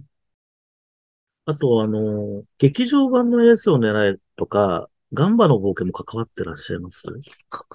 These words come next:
Speaker 2: わってるというか、マッドハウス作品っていうのは、基本的に僕が関わらざるを得ないんですよ。
Speaker 1: ああ、そっか。
Speaker 2: ただ、どの程度関わったかっていうと、ものによって、これ、おさむちゃんお任せっ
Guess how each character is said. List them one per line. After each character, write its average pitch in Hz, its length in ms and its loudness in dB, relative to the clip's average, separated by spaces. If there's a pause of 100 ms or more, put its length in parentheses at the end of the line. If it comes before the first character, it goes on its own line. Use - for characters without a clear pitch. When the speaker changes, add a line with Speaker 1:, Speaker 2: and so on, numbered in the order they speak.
(160)
Speaker 2:
わ 254 140 -8
っ 247 80 -8 (240)
て 220 120 6
る 185 160 4
と 147 100 -10
い - 0 -
う - 20 -10
か、 135 100 -8
マ 139 140 2
ッ 156 120 0
ド - 120 -12
ハ 226 160 -4
ウ 220 40 2
ス 220 200 -8
作 196 260 -6
品 202 220 0
っ - 20 -6
て - 140 -2
い - 20 4
う 156 60 4
の 139 140 2
は、 151 220 -2 (380)
基 - 60 -2
本 208 180 4
的 202 140 2
に 180 160 4
僕 156 260 2
が 143 100 2
関 156 300 2
わ 156 100 4
ら 156 140 4
ざ 147 180 4
る 196 80 4
を 180 80 4
得 147 240 -6
な 170 360 2
い 160 60 -2
ん - 20 -
で 143 40 -4
す - 200 -12
よ。 143 60 -10
Speaker 1:
あ - 20 -10
あ、 - 80 -18 (520)
そ 208 80 -4
っ 196 40 0
か。 214 100 0
Speaker 2:
た 202 140 0
だ、 - 80 -16 (160)
ど 180 100 4
の - 40 6
程 226 280 4
度 226 100 4
関 214 300 -4
わ 202 60 2
っ 196 60 -2
た 202 140 -4
か 190 140 -2
っ 180 60 0
て - 220 -2
い 180 40 6
う 170 140 0
と、 214 480 4 (240)
も 180 120 2
の 202 140 6
に 208 140 4
よ 208 140 4
っ - 20 4
て、 - 340 -8 (420)
こ 226 60 0
れ、 202 80 6
お 156 80 6
さ 180 120 4
む 185 100 0
ち - 80 -2
ゃ 180 40 4
ん 160 40 2
お 135 80 4
任 147 280 -2
せ 185 200 -2
っ 196 40 -10